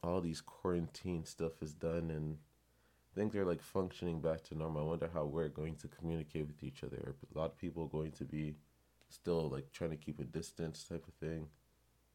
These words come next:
What's going to happen? Like, <laughs> how's the human brain actually going to work? You know, how, how did it affect us mentally? And we don't know that yet. You know, we're forced into,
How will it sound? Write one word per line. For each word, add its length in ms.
What's 160
going 240
to 140
happen? 520
Like, 240
<laughs> 280
how's 180
the 80
human 380
brain 380
actually 340
going 340
to 60
work? 280
You 80
know, 220
how, 360
how 220
did 180
it 80
affect 400
us 220
mentally? 720
And 100
we 120
don't 220
know 160
that 160
yet. 260
You 100
know, 80
we're 160
forced 380
into, 400